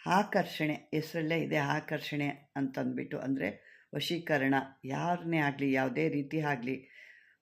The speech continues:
ಪ್ರಾಣಿಗಳಿಂದ ಹಿಡ್ದು ಮನುಷ್ಯರಿಂದ ಹಿಡ್ದು ಪ್ರತಿಯೊಬ್ಬರನ್ನು ಇದು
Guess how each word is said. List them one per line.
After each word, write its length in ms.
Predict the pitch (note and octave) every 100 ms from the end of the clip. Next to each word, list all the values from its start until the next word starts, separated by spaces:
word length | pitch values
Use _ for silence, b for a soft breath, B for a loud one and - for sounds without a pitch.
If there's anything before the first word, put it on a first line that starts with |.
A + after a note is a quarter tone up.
| -
ಪ್ರಾಣಿಗಳಿಂದ 760 | D3+ E3 F#3 E3 D#3+ C#3+ C#3
ಹಿಡ್ದು 280 | C#3+ B2+ C3+
ಮನುಷ್ಯರಿಂದ 640 | C3 D3 D#3+ F#3+ E3+ D3+ C3+
ಹಿಡ್ದು 240 | B2+ B2+
ಪ್ರತಿಯೊಬ್ಬರನ್ನು 720 | B2+ C#3 C3+ F#3 E3 D#3+ C#3
ಇದು 180 | C3+ E3